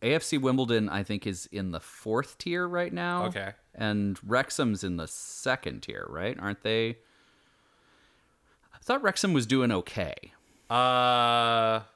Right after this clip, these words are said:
Speaker 2: I mean, I don't know how they're doing currently. I only know what was, uh, in the documentary. Um, but, you know, Wrexham whole,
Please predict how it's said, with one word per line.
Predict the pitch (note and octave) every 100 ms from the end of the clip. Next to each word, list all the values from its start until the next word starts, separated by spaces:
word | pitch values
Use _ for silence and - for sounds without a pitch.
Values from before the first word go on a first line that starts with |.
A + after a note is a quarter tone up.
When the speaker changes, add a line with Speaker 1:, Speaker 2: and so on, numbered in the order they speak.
| _ _ _ _ -
Speaker 2:
I | C3
mean, | C#3+
I | C3+
don't | E3 F3+
know | E3
how | D3+ C#3+
they're | B2+ B2
doing | A2+ A2
currently. | - G#2+ F#2 E2+ F2 -
I | G#2+
only | A#2+ C#3
know | C3 B2+
what | A#2+ A#2
was, | A2 G#2+ G2+ G2+
uh, | G2+ F#2+ F#2+ E2+ _
in | A#2 A2 G#2+ G2+
the | G#2
documentary. | F#2+ F#2 F2+ D#2 - - _ - - - - _ _ -
Um, | G2+ G2 F#2+ F2+ F2 E2+ - _ _ _ _ _ _ _ _ _ _ _ _ _ _
but, | A2+ A2
you | A#2
know, | A2 G2+ F#2+ F#2+ - _
Wrexham | A2+ A#2+ - A2
whole, | G#2+ G#2